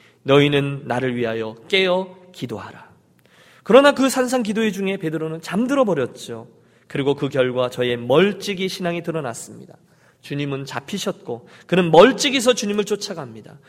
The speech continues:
물론 그가 주님으로부터 완전히 떨어진 것은 아니었습니다. 하지만 그렇다고 해서 주님께 가까이 붙어 있던 것도 아닙니다. 그 어정쩡한 상태에서 멀찍이 주님을 따라갑니다.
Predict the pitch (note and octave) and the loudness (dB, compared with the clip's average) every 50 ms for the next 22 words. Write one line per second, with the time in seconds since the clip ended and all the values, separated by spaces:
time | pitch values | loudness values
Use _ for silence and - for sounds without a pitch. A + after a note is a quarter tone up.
0 | _ _ _ - G3 B3 C#4+ C#4 B3 C#4 C#4 C4+ - C4+ C4+ C#4+ C4+ C#4 C4+ C4+ | _ _ _ 0 2 2 2 2 2 4 2 2 2 2 0 0 0 0 -2 -2
1 | C4 - C#4 A3 F#3+ F#3 A3+ C4 D4+ C#4+ D4 - - C#4+ C4+ C4+ A3+ B3 C4 A#3+ | 2 2 4 4 4 4 2 2 2 2 2 2 4 4 4 4 2 2 2 2
2 | A#3 A3+ - C4 A3+ D3 E3 A3 B3 A#3+ A#3 - - F3 D3 C3 A#2+ B2 A2+ - | 2 2 2 0 0 2 4 6 6 4 4 2 -4 -8 -8 -6 -6 -6 -6 -8
3 | - - - - - - B3+ D4 D#4 D4+ C#4+ F#3 A3+ C4 B3+ - C4+ C4+ C4+ A#3 | -10 -20 -20 -8 -6 -2 0 2 4 4 4 4 2 0 0 -2 -4 -6 -6 -6
4 | C4 A3+ - B3 C4 B3+ - C#4 - - - F3+ F3 - - D4 D#4+ C4+ C4 - | -8 -10 -10 -10 -10 -8 -8 -10 -8 -6 -6 -6 -4 0 4 4 4 4 2 0
5 | - C#4+ B3+ - - B3+ A#3+ A#3 A3 A3 A#3 A#3+ A3 F3 D3+ C3 B2 A#2 G#2 A2+ | 0 -2 0 2 2 0 2 0 -2 -2 -2 -2 -4 -4 -4 -8 -10 -12 -12 -12
6 | B2 - - - - - _ - - D#4 A#3+ F3+ F#3 A3 - D4+ D4 C4 - C#4+ | -14 -16 -18 -20 -20 -20 _ 0 4 6 8 8 8 8 6 4 2 0 -2 -2
7 | C4+ C4+ C4 A#3 - A#3 G#3+ - F3+ C#3+ C3 - - A#2+ A2+ - - - - _ | 0 0 0 0 -2 -6 -4 -4 -4 -4 -4 -4 -8 -10 -10 -12 -14 -20 -20 _
8 | C#3+ C3 C3+ D3+ G3 B3 A#3 - - C4+ B3 A3 B3 - - G3 F#3+ G3 G3 G3 | -4 2 6 8 8 8 6 2 -2 -2 -2 0 -2 -2 -2 -2 -2 0 0 0
9 | G3 F#3+ F3+ F3+ E3+ C3+ A2+ A2 A2 G#2+ - - - - | 0 -2 -2 -2 -4 -6 -8 -12 -14 -16 -20 -20 -20 -20